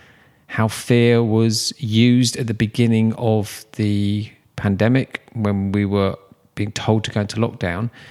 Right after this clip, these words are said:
to basically get people to comply with lockdown. In other words, up people's sense of personal fear. And I don't think that's turned down. I think it's cranked up,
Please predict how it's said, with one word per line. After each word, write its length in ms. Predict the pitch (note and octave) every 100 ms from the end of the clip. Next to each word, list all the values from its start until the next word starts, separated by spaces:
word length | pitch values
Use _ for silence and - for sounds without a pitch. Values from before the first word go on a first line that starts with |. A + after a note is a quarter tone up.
| - - _
to 80 | -
basically 540 | - B2+ B2+ A#2 G2 F#2
get 240 | G2+ -
people 320 | G2+ G2+ G#2+
to 160 | - G#2+
comply 760 | - F#2 - A2 A#2 F2 E2 G2+
with 200 | A2+ A2+
lockdown. 580 | C3 - - D#2 E2
In 140 | - A2+
other 160 | A2+
words, 300 | G#2 F#2+ G#2 - -
up 320 | A2 - -
people's 340 | G#2+ - A2
sense 420 | - G#2+ A2 - -
of 200 | A2 G#2+
personal 400 | - A2+ G#2+ A#2
fear. 360 | G#2 D3 D3 - - - - -
And 120 | A#2+
I 140 | C3
don't 300 | C3+ A2+ G#2+
think 200 | - A2+
that's 220 | A2+ A2+ -
turned 320 | B2 A#2+ A#2
down. 260 | B2+ C#3+ F2+
I 100 | G#2
think 240 | A#2+ G#2
it's 100 | -
cranked 460 | - B2 A2 G#2+ G#2+
up, 180 | G#2+